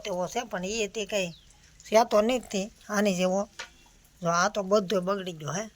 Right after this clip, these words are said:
જો ઠેઠલી ઠેઠ લગન બધોય જો. આવ લોંદા ને લોંદા થઈ ગયા છે જો. તો છે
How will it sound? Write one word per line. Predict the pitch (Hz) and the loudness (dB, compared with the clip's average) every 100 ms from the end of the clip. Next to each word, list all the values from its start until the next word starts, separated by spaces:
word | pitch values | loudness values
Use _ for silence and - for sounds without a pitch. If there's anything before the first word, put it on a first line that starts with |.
| - - - - - | -20 -20 -20 -20 -20
જો | 175 160 - - - - | -16 -16 -16 -20 -20 -2
ઠેઠલી | 190 208 247 262 254 254 196 | 8 12 12 12 12 0 0
ઠેઠ | 214 233 202 | 4 4 4
લગન | 202 202 202 175 | -2 -4 -6 -2
બધોય | 208 190 - 175 175 | -2 -2 -4 -8 -6
જો. | 185 - _ _ _ - _ - | -8 -12 _ _ _ -20 _ 0
આવ | 175 175 | 4 6
લોંદા | 202 214 190 | 6 6 4
ને | 175 | 4
લોંદા | 202 185 156 | 2 2 -2
થઈ | - 190 | -6 -6
ગયા | 170 147 | -6 -4
છે | 160 151 | -4 -4
જો. | 180 151 - - _ _ _ _ _ _ - - - | -6 -8 -14 -20 _ _ _ _ _ _ -20 -20 -18
તો | - 147 - _ _ - _ _ _ - _ _ _ - - - | -14 -14 -16 _ _ -20 _ _ _ -20 _ _ _ -20 -20 -6
છે | - | 0